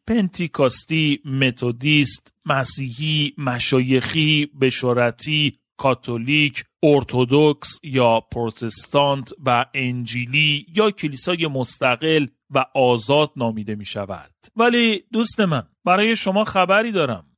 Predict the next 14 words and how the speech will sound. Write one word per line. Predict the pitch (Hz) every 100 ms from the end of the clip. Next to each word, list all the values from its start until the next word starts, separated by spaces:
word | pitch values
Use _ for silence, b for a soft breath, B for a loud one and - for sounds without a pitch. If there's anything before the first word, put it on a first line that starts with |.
| -
آن | 208 220
کلیسا | - 196 185 - 214 208 196 -
بینام | 175 147 185 180 180 175 170
و | 175
نشان | 170 160 202 214
است. | 160 - - - _ _
کلیسای | - 131 147 - 214 208 190 190 180 - 151 139
گمنام | 170 175 196 220 214
می‌باشد. | 190 165 135 113 - - - - _ _
کتاب | 120 165 180
مقدس | 170 160 156 175 175 - - _
هرگز | - 160 180 180 170 233 254 180
به | 180
آن | 208 202